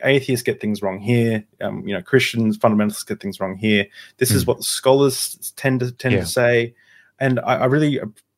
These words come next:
Speaker 1: appreciate that. And so I started making, like, TikToks or random videos about slavery. Um, and, uh, and, and everyone would say that, "You just don't understand the context." And I, and I would just reply, "Can you tell me the context?"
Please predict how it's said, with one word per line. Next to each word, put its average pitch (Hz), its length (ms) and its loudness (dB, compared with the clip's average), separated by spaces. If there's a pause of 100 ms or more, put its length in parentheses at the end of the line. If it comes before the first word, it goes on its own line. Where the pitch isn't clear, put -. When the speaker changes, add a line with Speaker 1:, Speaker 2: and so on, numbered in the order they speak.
(160)
Speaker 1:
appreciate 156 380 2
that. 98 240 2
And 120 280 -4
so - 120 0
I 123 40 6
started 147 260 2
making, 110 280 0
like, 92 220 -8
TikToks - 480 -2
or - 20 -12
random 98 320 -4
videos 113 380 2
about 107 200 -6
slavery. 113 560 -2 (380)
Um, 98 480 -2 (260)
and, 110 280 -2
uh, 104 360 2
and, 98 200 -6
and 127 100 2
everyone 147 240 4
would 127 140 0
say 190 220 4
that, 107 180 2 (220)
"You 127 120 -6
just 127 140 -2
don't 120 140 4
understand 107 260 -2
the - 20 -6
context." 143 500 -2
And 123 160 2
I, - 80 -12
and 123 120 2
I - 20 8
would 123 140 2
just - 120 -6
reply, 143 300 2 (220)
"Can 143 160 2
you 127 40 2
tell 127 160 0
me 147 120 2
the 123 80 -2
context?" - 560 -4